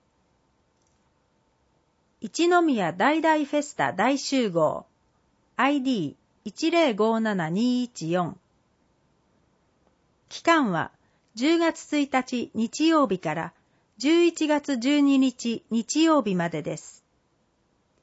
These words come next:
市内各所で三十六のイベントを開催します。主なイベントは、街遊び人生ゲーム、コスプレパフォーマンス、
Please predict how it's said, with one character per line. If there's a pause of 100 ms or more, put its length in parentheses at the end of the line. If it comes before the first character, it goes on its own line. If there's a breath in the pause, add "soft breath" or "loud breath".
(560)
市
内
各
所
で (160)
三
十
六
の
イ
ベ
ン
ト
を
開
催
し
ま
す。 (1600)
主
な
イ
ベ
ン
ト
は、 (600)
街
遊
び
人
生
ゲ
ー
ム、 (600)
コ
ス
プ
レ
パ
フ
ォ
ー
マ
ン
ス、